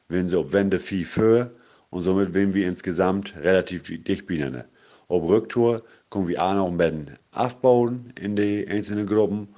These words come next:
Und somit wurde das ob letztes Mal richtig spannend. Aber wir können mit den letzten Schmerzen noch so ein bisschen Wehr holen oder zumindest noch ein bisschen aufbauen. Auch just in der zweiten Gummi können wir nur noch, äh, Lüchten Plus gut holen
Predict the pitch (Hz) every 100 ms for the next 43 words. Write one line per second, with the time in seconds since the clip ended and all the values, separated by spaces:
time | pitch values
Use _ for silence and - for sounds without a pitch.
0 | - - - _ 90 90 90 80 87 98
1 | 98 87 95 87 76 87 98 - 90 82
2 | 87 80 76 - 107 113 120 - _ -
3 | - _ _ - 87 101 101 107 - -
4 | _ 78 82 92 95 95 98 82 87 87
5 | 85 95 - 87 - 101 104 98 101 90
6 | 90 - 90 90 80 95 90 87 98 120
7 | 110 117 110 110 110 - _ - 87 90
8 | 85 82 82 78 80 95 113 110 104 104
9 | 87 85 95 90 85 80 92 85 82 113
10 | 117 117 - - - _ - 98 101 98
11 | 98 98 95 87 85 87 82 71 76 90
12 | 92 90 - 87 82 117 135 - - 87
13 | 117 107 110 107 107